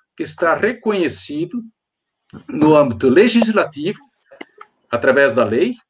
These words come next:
no âmbito executivo, através do decreto nove mil setecentos e sessenta e um e de normas, eh, que regem essas atividades, está reco-,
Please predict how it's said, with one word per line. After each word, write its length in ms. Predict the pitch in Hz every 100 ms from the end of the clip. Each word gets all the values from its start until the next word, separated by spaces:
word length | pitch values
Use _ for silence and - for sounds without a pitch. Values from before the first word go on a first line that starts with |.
| _
no 160 | 147 156
âmbito 640 | 180 - - - 151 113 - _ -
executivo, 960 | 160 190 214 220 156 - 196 202 147 123
através 480 | - 127 131 143
do 120 | 135 123
decreto 580 | 127 - 143 139 - - _ _ _ _ _
nove 260 | 120 135 127
mil 180 | 143 156
setecentos 460 | 143 127 147 143
e 60 | 135
sessenta 300 | 107 135 -
e 200 | 123 143
um 200 | 185 202 -
e 140 | 151
de 120 | 143
normas, 680 | 120 127 147 156 127 - - - _
eh, 180 | 139 127
que 240 | 117 143 135
regem 640 | 131 143 151 160 120 113
essas 320 | 123 117 113
atividades, 800 | 127 170 170 135 123 185 - - _ _ _ _ _ -
está 280 | 143 185
reco-, 400 | 226 226 226 208